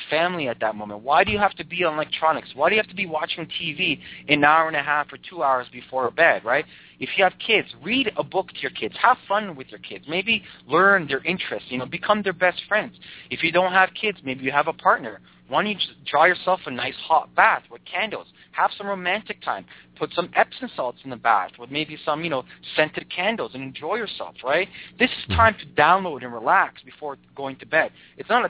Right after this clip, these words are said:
Speaker 1: time to, you stimulate the mind with, you know, electronics and, and lights all around you. So that's the first tip, controlling your light.
Speaker 2: Mm-hmm.
Speaker 1: The second tip, as you mentioned before, is the dark room.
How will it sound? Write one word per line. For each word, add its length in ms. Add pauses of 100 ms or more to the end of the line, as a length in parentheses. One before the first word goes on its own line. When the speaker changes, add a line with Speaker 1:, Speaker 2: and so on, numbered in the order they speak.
Speaker 1:
time 300
to, 140 (240)
you 80 (140)
stimulate 520
the 60
mind 560
with, 160
you 80
know, 240 (540)
electronics 1120
and, 200
and 180
lights 260
all 120
around 340
you. 180 (100)
So 100
that's 220
the 120
first 300
tip, 100 (140)
controlling 600
your 140
light. 300 (720)
Speaker 2:
Mm-hmm. 220 (580)
Speaker 1:
The 140
second 320
tip, 200
as 140
you 80
mentioned 320
before, 600
is 360 (240)
the 60
dark 380
room. 280